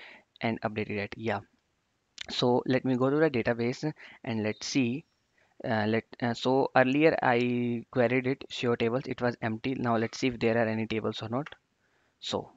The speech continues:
you can see there is table. Let me, uh, see what it is in the users. Yeah, so you can see the I D, email and age. These are the fields which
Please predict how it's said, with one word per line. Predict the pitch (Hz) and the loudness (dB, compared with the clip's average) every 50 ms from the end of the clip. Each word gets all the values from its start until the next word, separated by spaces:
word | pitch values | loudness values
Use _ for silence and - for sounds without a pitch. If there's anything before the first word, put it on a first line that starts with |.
| - - | -12 -8
you | 113 117 | -6 -4
can | - 110 113 113 | -2 -2 -2 -2
see | - - 147 | 0 -2 -2
there | 135 123 110 113 | 0 0 -2 -2
is | 117 117 - | -4 -6 -4
table. | - 107 104 107 - - - - | -4 -4 -4 -4 -6 -8 -6 -2
Let | 117 117 113 - 135 | -2 -2 -2 -2 -2
me, | 143 151 156 160 170 160 _ _ - - _ _ _ _ _ _ - - - | 0 2 2 2 0 -2 _ _ -20 -20 _ _ _ _ _ _ -16 -10 -8
uh, | 123 120 113 110 110 110 107 - - - | -4 -4 -2 -2 -2 -2 -4 -4 -6 -8
see | - - - - 123 117 113 127 160 - - | -10 -10 -8 -6 -6 -4 -4 -4 -8 -10 -12
what | - 120 120 117 - 123 | -8 -4 -4 -4 -4 -6
it | 120 - - | -8 -6 -4
is | 120 120 113 113 | -4 -4 -2 -2
in | 117 113 113 113 | -2 -2 -2 -2
the | 113 104 107 107 _ _ _ _ _ _ - - _ _ _ _ _ _ _ _ _ _ _ 277 - - - - | -2 -4 -6 -8 _ _ _ _ _ _ -20 -20 _ _ _ _ _ _ _ _ _ _ _ -20 -20 -20 -14 -10
users. | 117 107 107 104 117 131 - - - _ _ _ _ _ _ _ _ _ _ _ _ - | -8 -6 -4 -2 -2 -2 -4 -4 -12 _ _ _ _ _ _ _ _ _ _ _ _ -12
Yeah, | - 113 110 - - - - - - - - - | -10 -10 -10 -10 -12 -18 -20 -18 -18 -18 -18 -12
so | - - 156 | -4 0 2
you | 147 139 139 139 - | 2 4 2 2 2
can | 143 139 139 143 | 2 2 2 0
see | - - 143 131 127 139 - - - - _ - | 0 0 0 2 2 0 0 -2 -8 -18 _ -2
the | 117 113 - | 0 2 6
I | 117 117 117 | 6 6 6
D, | 123 139 147 139 | 6 4 2 2
email | 123 127 131 139 - | 2 2 2 2 0
and | - 127 123 123 - - | 0 -2 -4 -4 -4 -4
age. | 117 113 113 123 131 143 123 | -4 -2 -2 0 -2 -2 -2
These | 123 131 139 135 | 0 0 2 4
are | 135 123 113 | 2 2 2
the | 120 | 0
fields | 113 - - 123 120 - | -2 -2 -2 -2 -2 -2
which | 120 120 123 - | -2 -2 -4 -4